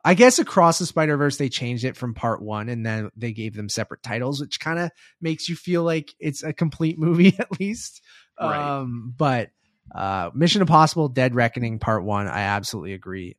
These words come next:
Speaker 1: on the list.
Speaker 2: I mean, what
Speaker 1: Um,
Speaker 2: list is complete without a title that says Dead Reckoning? <laughs>
Speaker 1: Yeah, absolutely. Dead Reckoning Part One, great title.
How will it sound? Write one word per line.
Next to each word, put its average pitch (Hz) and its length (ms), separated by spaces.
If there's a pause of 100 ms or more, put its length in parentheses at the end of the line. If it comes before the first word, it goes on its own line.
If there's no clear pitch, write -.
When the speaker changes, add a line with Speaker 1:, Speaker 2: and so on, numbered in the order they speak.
Speaker 1:
on 87 220
the 76 60
list. - 480 (460)
Speaker 2:
I - 60
mean, 170 140
what 180 140
Speaker 1:
Um, 170 120
Speaker 2:
list 170 220
is 131 180
complete 135 460
without 113 280
a - 20
title 110 400
that 104 140
says 107 280
Dead 104 300
Reckoning? 127 540
<laughs> - 340
Speaker 1:
Yeah, 131 180
absolutely. 95 540
Dead 139 300
Reckoning 120 480
Part 92 280
One, 85 280
great 90 280
title. 69 440